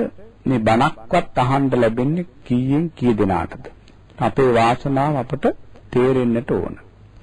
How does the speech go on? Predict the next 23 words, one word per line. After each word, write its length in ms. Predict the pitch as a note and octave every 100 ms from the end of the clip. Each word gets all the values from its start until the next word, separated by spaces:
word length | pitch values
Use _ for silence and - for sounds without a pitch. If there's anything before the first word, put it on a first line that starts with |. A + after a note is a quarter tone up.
| - - - - - - - - - - G2+ - -
ඒ 140 | D#3+
නිසා 340 | E3+ D#3 C#3 D#3+
මේ 160 | D#3
ධර්මයේ 420 | B2+ C3 C#3 C#3+ B2+
ලැබිච්ච 400 | A#2 A#2+ - -
වෙලාවේ, 480 | A2 G#2+ G#2+ C3 D#3+
බුද්ධ 280 | B2+ B2 C3+
ශාසනයක් 680 | C#3+ A#2+ A#2 - G#2+ A2 -
ලැබිච්ච 380 | G2+ G2+ - -
වෙලාවේ 560 | F#2 F#2+ F#2+ A#2+ G3 G#3 - -
මෙයින් 320 | A#2 B2 D#3+ E3 -
උත්තරම 500 | - - E3+ G3 G#3+
ප්‍රයෝජන 500 | - C#3+ C3 A#2+ A2
ගන්නට 460 | G2+ G2+ G#2 G#2 D#3 A#3 - - -
අපි 220 | - B2 C3+
හැමෝම 540 | G#2 G2+ A#2 C#3 E3
මහන්සි 400 | D#3+ A#2+ A#2 A2+ G#2+
ගන්නට 380 | G2+ G#2 -
ඕන. 240 | - - - - - - - - - -
බලන්න 300 | A2+ B2 C#3
බුදුරජාණන් 640 | A2+ A#2+ B2 A#2+ A#2 A2
වහන්සේ 440 | A2 A2 G#2+ G#2+
වදාළේ 560 | G2 F#2+ G#2 A2 D3